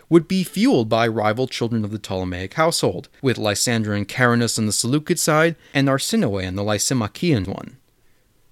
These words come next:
Seleucus and Lysimachus would contend in their final showdown in February of two eighty-one at Coropidium in western Anatolia. The fighting between the now elderly kings was apparently rough,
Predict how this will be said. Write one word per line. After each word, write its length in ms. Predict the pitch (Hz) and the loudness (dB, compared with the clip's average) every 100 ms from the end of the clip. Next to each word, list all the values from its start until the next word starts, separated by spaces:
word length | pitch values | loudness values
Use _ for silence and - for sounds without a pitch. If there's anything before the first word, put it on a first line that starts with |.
| _ - | _ -4
Seleucus 600 | - 180 269 269 269 - | 2 4 4 2 0 2
and 160 | 170 | 2
Lysimachus 640 | 165 147 127 104 - 110 - | 2 2 2 0 0 -2 -2
would 120 | - | 0
contend 420 | 127 - 185 185 | 0 2 2 2
in 100 | 156 | 4
their 120 | 135 | 2
final 360 | - 127 127 135 | 2 0 2 2
showdown 500 | - 117 92 85 90 | 2 0 0 -2 -2
in 100 | 104 | -4
February 520 | - 156 151 151 143 | 2 2 2 2 2
of 100 | 113 | 0
two 240 | - 117 98 | -2 0 0
eighty-one 440 | 90 90 107 95 - | 0 2 0 0 -2
at 200 | 107 - | -6 -4
Coropidium 760 | - 104 98 - 180 120 87 - | -2 0 -2 -2 0 0 0 -4
in 180 | 101 92 | -2 0
western 340 | 113 - 104 | -2 -2 -2
Anatolia. 680 | 90 82 - 107 104 90 - _ _ _ - | -2 -4 -2 0 0 -2 -6 _ _ _ 0
The 80 | 147 | 4
fighting 340 | 160 151 156 | 6 6 6
between 300 | 143 - 147 | 2 2 4
the 60 | 139 | 6
now 260 | 131 123 - | 6 4 2
elderly 400 | 131 120 117 117 | 2 4 2 0
kings 320 | - 123 120 | 0 0 0
was 120 | 113 | -2
apparently 440 | 104 - 104 107 127 | -4 -2 -2 0 0
rough, 460 | 117 107 - - | 2 2 0 -12